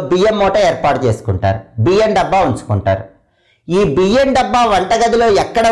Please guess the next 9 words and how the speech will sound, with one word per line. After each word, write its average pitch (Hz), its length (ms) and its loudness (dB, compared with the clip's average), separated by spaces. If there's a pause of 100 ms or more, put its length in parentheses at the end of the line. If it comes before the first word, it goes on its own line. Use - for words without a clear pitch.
ఉండాలి 202 320 2 (100)
అంటే, 147 240 0 (300)
సహజంగా 220 540 0 (140)
తొంభై 185 260 0 (140)
తొమ్మిది 180 280 -2
శాతం 190 400 2
అందరూ 190 260 0 (120)
కూడా 123 200 2 (720)
నైరుతిలో 262 840 2